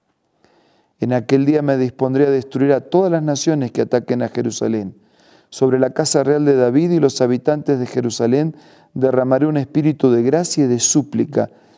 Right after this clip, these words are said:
y entonces pondrán sus ojos en mí. Cuando Dios actúa, cuando su gracia,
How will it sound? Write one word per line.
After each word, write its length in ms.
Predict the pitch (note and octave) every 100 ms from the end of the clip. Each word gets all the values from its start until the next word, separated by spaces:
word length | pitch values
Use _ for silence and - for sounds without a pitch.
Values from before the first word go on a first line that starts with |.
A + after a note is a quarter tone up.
| _ _
y 160 | - B2
entonces 680 | A#2 A#2 D#3 E3+ E3 - C#3+
pondrán 920 | _ - B2 A#2 A#2+ C3 D3 D3 - -
sus 420 | - A#2+ G#2 -
ojos 520 | D#3 - D3 C#3 - -
en 340 | G2+ A2 B2
mí. 220 | C3+ A2 - _ _ _ _ _ -
Cuando 260 | B2 A#2+ B2
Dios 300 | E3+ F3 E3
actúa, 540 | C#3+ - E3+ C3 G#2 - _ _ _ _ _ _
cuando 320 | - B2 B2
su 320 | A#2 - F#3 D#3
gracia, 640 | E3 F3+ E3 - A#2+ G#2